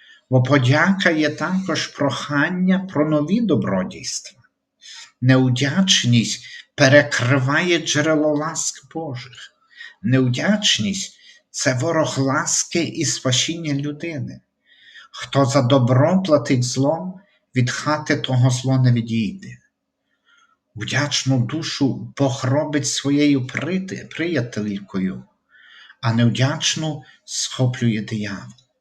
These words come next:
Отже, треба бути вдячним за найменшу річ, бо хто не шанує малого,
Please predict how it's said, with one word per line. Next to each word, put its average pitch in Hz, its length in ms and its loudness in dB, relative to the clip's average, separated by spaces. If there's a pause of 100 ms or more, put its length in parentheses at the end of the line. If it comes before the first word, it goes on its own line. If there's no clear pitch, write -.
(600)
Отже, 123 400 2 (260)
треба 143 380 -2
бути 131 580 -2 (120)
вдячним 131 920 0 (460)
за 117 220 -2
найменшу 127 920 2
річ, - 560 -6 (1120)
бо 123 200 6
хто 135 280 0
не 139 120 4
шанує 151 520 4
малого, 139 720 0